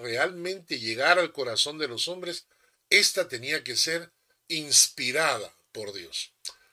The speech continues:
Vamos a leer un texto bíblico. Acompáñenme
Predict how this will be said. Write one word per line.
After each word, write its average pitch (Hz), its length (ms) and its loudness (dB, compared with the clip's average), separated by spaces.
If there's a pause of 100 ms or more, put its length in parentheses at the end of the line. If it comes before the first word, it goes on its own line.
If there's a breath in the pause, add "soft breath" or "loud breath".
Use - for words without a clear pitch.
(180 loud breath)
Vamos 165 360 0
a 170 60 6
leer 156 220 4
un 151 200 -10
texto 147 360 2
bíblico. 165 600 -2
Acompáñenme 160 920 -2